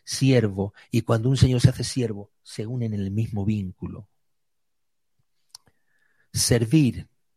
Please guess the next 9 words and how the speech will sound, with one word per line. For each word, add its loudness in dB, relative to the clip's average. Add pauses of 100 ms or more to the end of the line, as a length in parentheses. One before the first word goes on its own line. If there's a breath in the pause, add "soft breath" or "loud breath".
(120)
hace -2
siervos -2
unidos. -10 (840)
Yo -6
no -4
he -6
tenido -2
más, -4 (560)
más -2